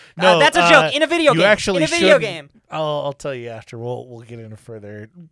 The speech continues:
Speaker 1: political commentary
Speaker 2: Yeah, we're done with
Speaker 1: after.
Speaker 2: that. Sorry, we usually don't, don't make this too
Speaker 1: Yeah.
Speaker 2: political.
Speaker 1: Not
Speaker 2: But I, I
Speaker 1: since,
Speaker 2: just thought
Speaker 1: not
Speaker 2: it,
Speaker 1: since October twenty twenty.
Speaker 2: Yeah, yeah. But I, I
Speaker 1: Uh,
Speaker 2: thought it was very, it was a very interesting thing to, to connect those
Speaker 1: Yeah,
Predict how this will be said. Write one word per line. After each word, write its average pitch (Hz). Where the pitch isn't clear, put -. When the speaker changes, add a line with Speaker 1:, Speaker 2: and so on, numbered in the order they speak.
Speaker 1:
political 151
commentary 147
Speaker 2:
Yeah, 151
we're 202
done 233
with 202
Speaker 1:
after. 175
Speaker 2:
that. -
Sorry, 196
we 185
usually 240
don't, 180
don't 175
make 165
this 156
too 240
Speaker 1:
Yeah. 180
Speaker 2:
political. 135
Speaker 1:
Not 151
Speaker 2:
But 185
I, -
I 208
Speaker 1:
since, 170
Speaker 2:
just 156
thought 233
Speaker 1:
not 185
Speaker 2:
it, -
Speaker 1:
since 165
October 135
twenty 120
twenty. 107
Speaker 2:
Yeah, 143
yeah. 113
But 208
I, 170
I -
Speaker 1:
Uh, 302
Speaker 2:
thought -
it -
was 180
very, 165
it -
was 160
a 156
very 165
interesting 143
thing 160
to, 135
to -
connect 156
those 110
Speaker 1:
Yeah, 98